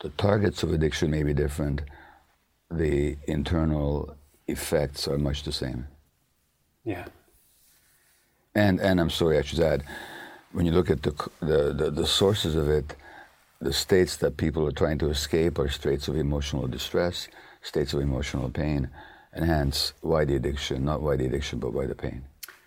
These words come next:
Speaker 2: So some people who are listening to this or, or watching this right now <clears throat> might be thinking,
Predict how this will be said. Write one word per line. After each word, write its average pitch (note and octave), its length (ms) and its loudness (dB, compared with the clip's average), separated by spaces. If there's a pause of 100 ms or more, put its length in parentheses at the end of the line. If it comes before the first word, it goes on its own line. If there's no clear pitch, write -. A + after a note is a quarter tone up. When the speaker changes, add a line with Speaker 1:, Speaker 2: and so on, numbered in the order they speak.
(680)
Speaker 2:
So - 120 0
some F3 180 6
people C#3 380 6
who B2 140 6
are A#2+ 40 6
listening B2+ 340 4
to A2+ 100 0
this G#2 400 0
or, G#2+ 200 4
or A2 180 4
watching - 340 2
this - 200 0
right G#2+ 180 0
now F#2+ 200 0
<clears throat> G#2 180 4
might C#3 120 4
be B2 80 4
thinking, G#2+ 600 -2